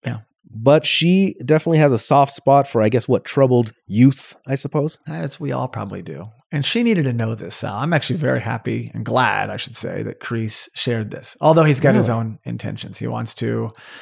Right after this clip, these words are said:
Speaker 1: you know, create a rift in
Speaker 2: Yeah.
Speaker 1: Miyagi-Do universe, the LaRusso universe. So then, of course, the attendant comes back and they have the Gouda.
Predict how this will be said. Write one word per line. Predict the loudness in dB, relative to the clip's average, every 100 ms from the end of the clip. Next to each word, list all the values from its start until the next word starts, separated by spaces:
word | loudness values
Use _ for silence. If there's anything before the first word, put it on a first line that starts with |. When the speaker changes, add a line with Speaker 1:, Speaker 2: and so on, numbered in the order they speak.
| -20 _
Speaker 1:
you | -8
know, |
create | -6 0 4 4
a | 4
rift | 2 0 0 -12 -14 -16 _ _
in | -12 -8
Speaker 2:
Yeah. | -4 -4
Speaker 1:
Miyagi-Do | -4 -6 -6 -8 -6 -6 -8 -10 -14 -12
universe, | -10 -10 -12 -12 -12
the |
LaRusso | -10 -8 -8 -8 -10 -10 -10 -12
universe. | -10 -8 -8 -12 -18 -16 -16 -16 _ _ _ _ _ -20 -20 _ _ _ _ _
So | 2 6 8
then, | 6 4 0
of | 2
course, | 4 4 0 -6 -12 _
the | -2 0 -2 -4
attendant | 0 2 2 0 -2
comes | -4 -2
back | -2 -2 -2
and | -2 -2
they | -2 -2 -2 -4 _
have | -6 -4
the | 0
Gouda. | 0 -2 -6